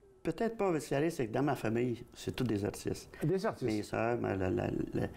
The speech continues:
Speaker 1: le frère de ma mère, c'était un artiste. Alors, euh, disons, pas mal de la famille, disons, on est dans les arts.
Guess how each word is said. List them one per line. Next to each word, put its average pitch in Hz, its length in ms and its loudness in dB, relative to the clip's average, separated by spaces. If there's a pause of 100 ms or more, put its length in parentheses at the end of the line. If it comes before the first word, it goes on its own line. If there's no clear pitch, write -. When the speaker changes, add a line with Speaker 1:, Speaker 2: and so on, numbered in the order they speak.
(220)
Speaker 1:
le 107 100 2
frère 123 200 0
de 117 80 2
ma 104 160 2
mère, 113 240 2
c'était - 300 -2
un 98 120 2
artiste. 101 500 -2 (480)
Alors, 110 360 2
euh, 107 260 2
disons, 127 380 0
pas 139 140 -2
mal 156 180 2
de - 60 -6
la 143 60 0
famille, 110 340 2
disons, 98 240 -2
on 92 60 2
est 95 120 2
dans 101 140 0
les 101 200 0
arts. - 180 -6